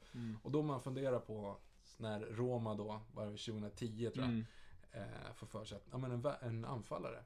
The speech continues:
Speaker 2: Ja, men vi tar Adriano."
Speaker 1: Ja.
Speaker 2: Och det är klart, han levererade <laughs> i, i,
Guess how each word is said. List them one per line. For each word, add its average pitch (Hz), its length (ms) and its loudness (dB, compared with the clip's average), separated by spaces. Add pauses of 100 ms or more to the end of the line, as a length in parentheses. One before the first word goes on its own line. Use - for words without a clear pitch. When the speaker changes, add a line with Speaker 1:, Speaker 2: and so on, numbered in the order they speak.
(100)
Speaker 2:
Ja, 123 80 2
men 131 100 4
vi 143 80 2
tar 104 240 -6
Adriano." 147 600 0 (100)
Speaker 1:
Ja. 113 300 -4
Speaker 2:
Och 117 80 -2
det 143 60 6
är 147 60 -4
klart, - 260 -2
han 151 280 2
levererade 202 720 6
<laughs> - 40 -20
i, - 60 2 (320)
i, - 20 8